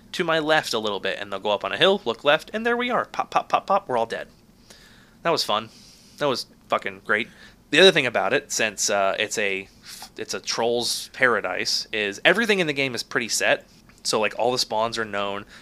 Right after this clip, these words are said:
and the exfils are super known, 'cause there might be fifteen spawns on a map, and they'll get randomly used, so there isn't always someone to your left. But the exfils,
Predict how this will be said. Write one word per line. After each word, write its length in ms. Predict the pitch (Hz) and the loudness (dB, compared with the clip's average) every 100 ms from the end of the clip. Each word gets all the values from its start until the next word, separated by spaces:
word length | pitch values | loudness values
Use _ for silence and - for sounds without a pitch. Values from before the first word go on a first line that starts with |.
| - | -6
and 240 | 123 120 110 | -4 -4 -4
the 160 | 113 - | -2 0
exfils 600 | 175 - - 107 101 - | 2 2 2 0 0 -2
are 220 | 101 95 98 - | -2 -2 -6 -6
super 500 | - - 135 123 107 | -2 0 0 -2 -6
known, 340 | 95 82 71 | -8 -10 -10
'cause 180 | - 143 | -2 2
there 120 | 185 | 2
might 220 | 196 143 | 2 0
be 280 | 123 117 98 - | 0 -4 -4 -12
fifteen 460 | - 151 131 139 110 | -6 -4 -4 -4 -6
spawns 400 | - 107 101 95 | -4 -2 -4 -4
on 80 | 98 | -4
a 40 | |
map, 360 | 95 92 98 - | -2 -2 -2 -4
and 100 | 156 | 2
they'll 100 | 190 | 4
get 140 | 160 | 4
randomly 420 | 110 107 117 127 151 | 0 -2 -2 -4 -2
used, 340 | 110 98 107 | -2 -2 -2
so 260 | 98 110 117 - - - | -2 -2 -4 -12 -6 4
there 80 | |
isn't 180 | 147 131 - | 4 4 -2
always 360 | 101 95 - | -6 -4 -2
someone 280 | - 90 90 | -2 -4 -8
to 40 | 90 | -10
your 120 | 87 | -8
left. 340 | 87 123 - - - - - - - | -6 -8 -10 -18 -20 -20 -20 -10 -4
But 160 | 110 | -4
the 120 | 98 | -2
exfils, 800 | 123 240 - - 87 - - - | 0 2 2 0 -4 -6 -6 -6